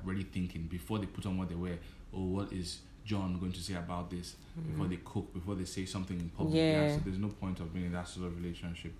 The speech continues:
Speaker 2: Actually, I agree with you. I agree. Um, I also think that lack of healthy, open communication, I think we already spoke on this before,
Speaker 1: Mm.
Speaker 2: but it's, like, really important because a partner who turns to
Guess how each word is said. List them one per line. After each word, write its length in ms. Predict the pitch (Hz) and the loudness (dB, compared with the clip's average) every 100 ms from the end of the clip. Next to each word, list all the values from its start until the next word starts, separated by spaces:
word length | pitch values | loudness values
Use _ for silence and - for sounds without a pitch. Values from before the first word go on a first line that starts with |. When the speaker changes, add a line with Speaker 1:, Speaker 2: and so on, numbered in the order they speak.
| - - - - | -12 -10 -8 -4
Speaker 2:
Actually, 560 | 156 - - 147 139 143 | -4 -2 -2 0 0 0
I 120 | 143 | 0
agree 220 | 147 151 160 | 2 4 4
with 280 | 147 - | 4 0
you. 180 | 147 143 147 - - - - | 0 0 -2 -10 -16 -16 -6
I 100 | 135 | -2
agree. 340 | 143 147 147 147 - - - - - | 0 2 2 0 -6 -14 -12 -6 6
Um, 200 | 165 165 | 8 10
I 80 | 175 | 10
also 240 | 214 240 | 12 10
think 340 | 269 190 180 156 | 8 8 8 8
that 280 | 151 143 - | 6 6 6
lack 460 | 156 160 165 175 - | 8 10 10 8 6
of 500 | 143 139 - - - - | 6 6 0 -10 -10 2
healthy, 420 | 160 165 160 165 | 6 8 8 6
open 260 | 151 151 156 | 4 4 2
communication, 720 | 147 139 139 147 143 139 131 | 4 2 2 2 2 2 2
I 80 | 147 | 6
think 200 | 175 170 | 6 6
we 260 | 139 139 147 | 6 8 8
already 220 | 151 180 | 8 4
spoke 320 | - 156 147 | 2 2 2
on 120 | 143 | 2
this 200 | 143 139 | 2 0
before, 480 | - 98 95 135 147 | 0 2 4 6 4
Speaker 1:
Mm. 80 | 95 98 - - - - - | 0 -6 -8 -10 -14 -16 4
Speaker 2:
but 380 | 156 147 143 139 - - - - - 156 | 8 10 10 6 0 -16 -16 -16 0 6
it's, 220 | 160 - | 6 8
like, 160 | 151 151 | 6 8
really 220 | 180 208 | 6 8
important 440 | 180 160 151 147 | 6 6 6 6
because 220 | 139 160 147 | 6 6 6
a 80 | |
partner 360 | 151 185 190 214 | 6 6 6 6
who 140 | 202 | 6
turns 340 | 202 185 165 160 - | 4 6 6 4 4
to 360 | 156 143 143 | 6 8 6